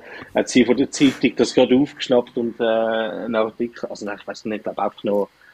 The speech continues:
also in einem Nebensatz noch erwähnt gehabt.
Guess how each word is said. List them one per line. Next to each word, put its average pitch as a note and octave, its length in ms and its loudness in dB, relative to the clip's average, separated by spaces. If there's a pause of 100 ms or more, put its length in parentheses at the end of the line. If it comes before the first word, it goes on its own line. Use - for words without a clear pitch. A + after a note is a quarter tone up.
(200)
also - 180 -8
in G2+ 100 0
einem F#2+ 180 -2
Nebensatz A2 600 -2
noch A2+ 80 0
erwähnt G#2 480 2
gehabt. - 280 -10